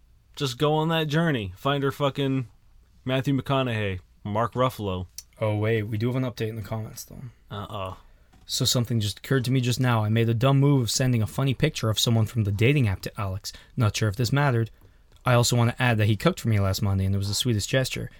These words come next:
Speaker 2: We've been hanging out for a while now, and he hasn't made a move yet. I am not sure if I am friend zoned, but suddenly everything has changed. I'm left in the blind. He isn't replying to my texts. It pains me to think I'll have to get over him as well."
Speaker 1: But I thought she was already getting over
Speaker 2: I
Speaker 1: Alex.
Speaker 2: know. I'm so confused.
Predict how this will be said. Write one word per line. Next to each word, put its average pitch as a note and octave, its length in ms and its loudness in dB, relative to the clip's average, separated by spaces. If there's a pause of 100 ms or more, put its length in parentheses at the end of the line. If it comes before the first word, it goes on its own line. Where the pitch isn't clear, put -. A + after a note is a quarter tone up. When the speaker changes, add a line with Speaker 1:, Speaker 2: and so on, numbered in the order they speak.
(180)
Speaker 2:
We've B2+ 120 4
been A2+ 100 4
hanging C3 240 2
out B2+ 100 0
for B2 120 -4
a A#2 40 0
while C3+ 240 2
now, G#2+ 160 2
and G#2 100 0
he G2+ 60 2
hasn't G#2+ 220 0
made G#2+ 140 -2
a G2 40 -2
move A2+ 220 2
yet. G2 220 -2 (340)
I A#2 100 0
am A#2 80 4
not C#3 160 2
sure A#2+ 160 -2
if G#2+ 100 -4
I A2 60 2
am G#2 120 0
friend D3 260 2
zoned, F#2+ 280 0
but G#2 120 -4
suddenly A2+ 280 2
everything G#2+ 260 2
has G2 100 -2
changed. G2+ 480 0
I'm A2 120 2
left B2+ 220 0
in A2 80 0
the G2 60 -2
blind. G#2 420 0 (220)
He D3+ 100 4
isn't E3 140 4
replying A2 300 2
to A2 60 0
my G2+ 100 2
texts. - 360 -2
It - 140 -18
pains D#3+ 280 2
me B2+ 120 2
to A2 100 2
think A2+ 180 -2
I'll G#2+ 120 0
have A2 140 0
to - 60 -20
get A2 120 0
over A2 200 0
him A2 120 2
as G#2 100 -2
well." B2+ 300 0 (1120)
Speaker 1:
But C#3 100 -6
I C#3 40 -4
thought D#3+ 160 -4
she D#3+ 100 -6
was C#3 100 -4
already D3 180 -2
getting C#3+ 260 -4
over B2+ 180 -4
Speaker 2:
I B2+ 60 0
Speaker 1:
Alex. B2+ 140 2 (180)
Speaker 2:
know. A2+ 160 2
I'm B2+ 160 -2
so B2 200 0
confused. A2+ 720 -2